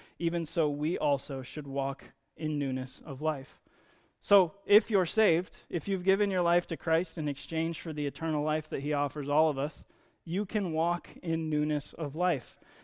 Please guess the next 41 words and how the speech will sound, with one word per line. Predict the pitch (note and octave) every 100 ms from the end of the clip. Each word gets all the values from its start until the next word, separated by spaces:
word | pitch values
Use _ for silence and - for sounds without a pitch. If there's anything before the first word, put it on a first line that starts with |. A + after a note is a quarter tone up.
| _
because | F3 - E3
he's | F#3+ E3+
given | D3+ E3+ F3 F3 D#3+
you | D3+ D#3 E3 _
new | D#3 D3+
life. | D#3+ F#3 C#3 - _ _ _ _ _ _ _ _ _
So | - G3+ F3+
the | F3 E3+
way | E3 F3+
you | G3+ G3
live | F#3 F3
your | E3+
life | D#3 D#3
should | - F3+ D#3+
line | D#3+
up | F#3 G#3
with | D#3
that | - C3 -
because | E3 E3 F#3
we've | F3+ F3+
been | F#3 F3+
given | F#3 G3 E3+ D3+ _ _
new | D#3+ D3
life. | C#3 C3 C3
So | -
we | E3+
should | E3+ F3+
be | E3
able | E3+ E3
to | E3
walk | D3+ C#3+ D#3
with | E3 D3
joy | C#3 D3+ D#3+
and | D3+
purpose | - D#3 D3+ C#3 D#3
in | C#3+
light | D3+ C#3+
of | B2+
that. | A#2+ B2+
We | C3
shouldn't | E3 D#3